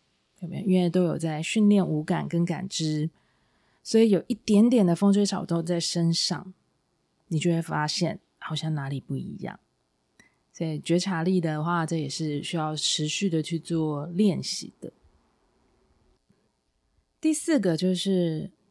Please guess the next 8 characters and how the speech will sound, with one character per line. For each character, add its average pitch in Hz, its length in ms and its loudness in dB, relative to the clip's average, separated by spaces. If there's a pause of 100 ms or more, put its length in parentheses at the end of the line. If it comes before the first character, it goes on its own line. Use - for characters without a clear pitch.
(120)
打 135 340 -6
开 160 380 -4
可 147 320 0
能 127 320 -6
性， - 380 -4 (1000)
把 190 240 2
很 185 220 4
多 214 600 6